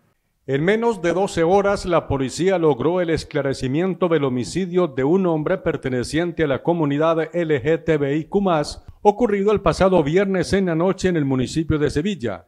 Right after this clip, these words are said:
a lograr la captura de un hombre de nacionalidad venezolana, señalado de ser el responsable de la muerte de Gilberto Valle Monsalve, de cincuenta y tres años, hecho ocurrido al interior de una residencia localizada en el corregimiento de Corozal,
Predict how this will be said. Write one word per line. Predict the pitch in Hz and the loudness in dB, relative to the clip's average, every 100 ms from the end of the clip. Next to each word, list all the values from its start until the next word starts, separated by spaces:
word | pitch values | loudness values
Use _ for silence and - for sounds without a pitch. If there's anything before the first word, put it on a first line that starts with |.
| _ | _
a | 175 214 | 4 6
lograr | 208 151 156 170 | 6 4 4 2
la | 160 | 0
captura | - 123 - 175 165 | -2 -4 2 4 4
de | 143 | 6
un | 160 | 6
hombre | 170 151 156 180 | 6 4 2 4
de | 156 | 4
nacionalidad | 135 127 135 123 123 123 151 160 123 | 2 -2 -2 -2 -2 0 0 0 0
venezolana, | 123 175 165 160 139 139 143 - | 0 0 2 2 0 -2 -4 -10
señalado | - - 120 139 180 220 208 | -14 -6 -2 0 4 4 4
de | 180 | 4
ser | 185 202 | 2 0
el | 190 | 0
responsable | 170 - 151 131 175 196 196 | -2 0 0 2 0 2 0
de | 175 | 0
la | 160 | 0
muerte | 143 185 180 190 | 2 0 0 0
de | 185 | 0
Gilberto | 127 151 131 185 185 196 185 | -2 -4 0 0 2 4 4
Valle | 131 160 170 156 | 4 2 2 0
Monsalve, | 147 135 113 156 175 165 185 | 0 0 0 0 0 -2 -2
de | 156 | -2
cincuenta | - 123 127 120 123 | -2 -4 -4 -4 -4
y | |
tres | 120 165 185 | -2 -2 0
años, | 185 156 160 - _ - | 0 2 0 -2 _ -18
hecho | 98 156 | -4 -2
ocurrido | 156 160 156 180 | 2 2 2 2
al | 175 | 0
interior | 160 - 139 170 156 | 0 -2 0 0 2
de | 151 | 2
una | 175 175 | 2 0
residencia | 151 127 131 147 175 156 | 0 -2 -2 -2 -2 0
localizada | 170 151 143 135 156 170 165 | 0 0 0 -2 -2 -2 -2
en | |
el | 156 | -2
corregimiento | - 131 123 131 170 165 160 | -2 -2 -2 -4 -4 0 0
de | 135 | 0
Corozal, | - 196 - 165 160 156 | 0 0 2 2 2 -2